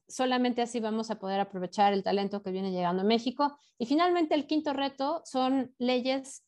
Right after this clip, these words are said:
y mecanismos institucionales mucho más inclusivos. Tenemos el ejemplo de la Ley Federal del Trabajo, que en su artículo siete, desde mil novecientos treinta y dos, según además nos van a platicar ahorita Jorge y Axel,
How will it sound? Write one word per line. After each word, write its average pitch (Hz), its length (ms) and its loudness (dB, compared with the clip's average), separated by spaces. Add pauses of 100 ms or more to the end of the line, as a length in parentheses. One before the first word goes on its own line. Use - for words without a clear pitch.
y 220 160 2
mecanismos 233 680 0
institucionales 220 680 0
mucho 294 260 0
más 233 240 0
inclusivos. 185 540 -4
Tenemos 220 320 2
el 214 80 6
ejemplo 214 320 2
de 202 60 6
la 202 80 6
Ley 208 80 6
Federal 208 260 2
del 208 120 0
Trabajo, 247 540 0 (420)
que 214 120 4
en 214 160 4
su 220 100 -4
artículo 240 540 -2
siete, 262 500 -2
desde 214 220 0
mil 240 180 2
novecientos 240 360 -4
treinta 214 340 0
y 208 40 2
dos, 262 360 -2
según 208 340 0
además 214 280 2
nos 214 120 0
van 220 160 2
a 214 80 0
platicar 208 400 -2
ahorita 214 300 0
Jorge 226 260 -2
y 233 80 -2
Axel, 233 420 -2